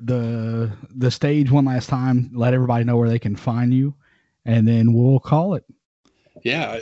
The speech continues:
Speaker 2: again, David, I appreciate you having me on. Uh, anybody listening, you know, you can find me at, on Twitter at, at D Murray N B A, D M U R R A Y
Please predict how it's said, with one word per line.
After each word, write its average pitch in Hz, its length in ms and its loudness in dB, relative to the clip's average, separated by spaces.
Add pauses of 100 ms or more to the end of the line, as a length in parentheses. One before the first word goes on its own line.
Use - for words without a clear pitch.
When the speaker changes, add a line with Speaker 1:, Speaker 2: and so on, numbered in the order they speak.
Speaker 2:
again, 120 340 -4
David, 113 260 -4
I 107 40 -6
appreciate 113 480 -6
you 113 60 -8
having 113 280 -6
me 101 140 -6
on. 110 340 -6 (400)
Uh, 104 80 -10
anybody 117 400 -2
listening, 110 500 -6 (720)
you 120 80 -6
know, 107 60 -2
you 113 80 -2
can 120 100 -6
find 113 300 -4
me 107 120 -4
at, 98 220 -12
on 101 160 -10
Twitter 110 420 -6
at, 95 240 -12 (140)
at 110 340 -8 (420)
D 117 420 -4
Murray 113 580 -8 (160)
N 107 160 -8
B 98 200 -8
A, 107 300 -10 (200)
D 107 320 -6
M 107 220 -4
U 104 280 -6
R 104 240 -8
R 104 240 -8
A 101 140 -6
Y 98 440 -8